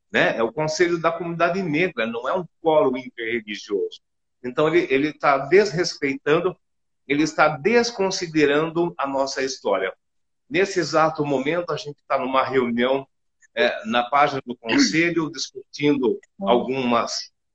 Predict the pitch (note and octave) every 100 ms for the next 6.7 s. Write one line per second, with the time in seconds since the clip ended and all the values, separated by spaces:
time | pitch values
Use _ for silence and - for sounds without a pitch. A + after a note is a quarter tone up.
0 | _ B2 - C3+ B2+ _ C#3 D3 C#3+ C3
1 | G#2+ - - _ - C3 B2 B2+ A2+ A2+
2 | C#3+ - - B2+ A#2 - D3 C#3 A#2+ B2+
3 | D3+ D3+ C3+ C3 B2 A2 A#2+ C#3+ D#3 D3
4 | A#2 A#2+ B2+ A2+ C#3 D#3 - C3+ C3 B2
5 | B2 B2+ A#2 A2+ - - C#3+ C#3+ C3+ C#3+
6 | D3 C#3+ A#2 - D#3 G#3